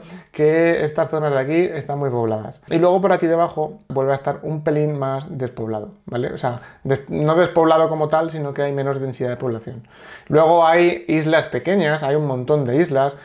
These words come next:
Por ejemplo, aquí tenemos las, estas islas de aquí, que también hay bastante z-, densidad de población en, bueno, pues, estas islitas de por aquí, pero hay otras que están más despobladas, ¿vale?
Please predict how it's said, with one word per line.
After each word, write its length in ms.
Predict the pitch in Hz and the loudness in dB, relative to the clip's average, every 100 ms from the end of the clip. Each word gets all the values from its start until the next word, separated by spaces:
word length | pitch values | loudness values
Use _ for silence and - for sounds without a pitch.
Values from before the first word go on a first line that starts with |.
| - | -14
Por 120 | - | -8
ejemplo, 240 | 135 151 135 | -4 0 0
aquí 120 | 135 | 0
tenemos 340 | 139 143 147 | -4 -4 -2
las, 380 | 143 139 139 139 - _ | 2 4 2 -2 -16 _
estas 300 | - 117 139 | -12 -8 -6
islas 260 | 151 151 135 | -6 -4 -4
de 80 | 123 | -4
aquí, 320 | 143 165 170 _ _ | -2 -2 -4 _ _
que 400 | 151 156 165 - | 0 2 0 -4
también 580 | 147 139 139 175 175 165 - | -4 -2 0 0 -2 -4 -4
hay 180 | 151 | -2
bastante 380 | 147 147 151 151 | -2 -4 -6 -8
z-, 180 | 147 - | -10 -12
densidad 460 | 143 143 139 139 139 | -8 -6 -6 -2 -2
de 60 | |
población 580 | 143 139 123 143 143 - - | 0 0 0 -2 -4 -6 -10
en, 380 | 139 135 131 151 | -6 -6 -6 -8
bueno, 180 | 123 117 | -10 -10
pues, 280 | - 120 - - | -12 -14 -20 -10
estas 240 | - 143 147 | -6 -2 0
islitas 380 | 139 139 139 123 | 2 2 2 0
de 60 | |
por 100 | 123 | -2
aquí, 280 | 120 165 165 - - _ | 0 0 0 -6 -20 _
pero 220 | 175 175 | 2 4
hay 100 | 170 | 6
otras 280 | 165 165 160 | 4 2 -2
que 100 | 156 | -2
están 180 | 147 139 | -6 -4
más 140 | 135 | -2
despobladas, 500 | 127 127 117 110 107 | -4 -6 -6 -8 -10
¿vale? 220 | 127 139 | -4 -4